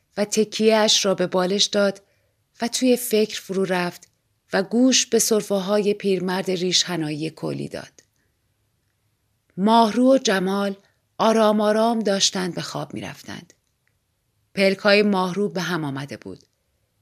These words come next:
و جمال سر روی شانه او گذاشته بود و می‌رفت که به تمامی بخوابد.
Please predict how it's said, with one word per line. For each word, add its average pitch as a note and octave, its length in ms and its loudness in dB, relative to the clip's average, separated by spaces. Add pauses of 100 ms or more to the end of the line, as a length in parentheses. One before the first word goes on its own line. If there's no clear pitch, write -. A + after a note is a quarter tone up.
و E3+ 120 0
جمال F#3+ 460 0
سر G3+ 280 -2
روی F#3 260 -2
شانه E3 320 -2
او F3 300 -2
گذاشته G3 480 -4
بود G2 300 -4 (520)
و F#3+ 100 2
می‌رفت A3 560 2
که F#3+ 80 -10
به E3+ 100 -4
تمامی D#3 500 -4
بخوابد. - 520 -12